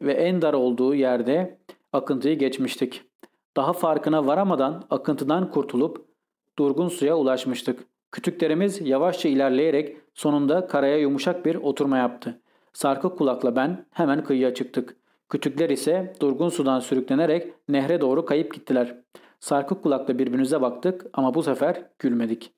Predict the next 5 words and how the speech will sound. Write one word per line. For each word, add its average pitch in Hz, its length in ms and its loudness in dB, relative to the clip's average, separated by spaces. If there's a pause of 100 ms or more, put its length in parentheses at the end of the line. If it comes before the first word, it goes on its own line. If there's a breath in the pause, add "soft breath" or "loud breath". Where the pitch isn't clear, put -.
(300)
Sarkık 135 460 -2
Kulak'la 135 680 0 (120)
tanımadığımız 160 680 0
bir 143 100 2
yerdeydik 127 640 2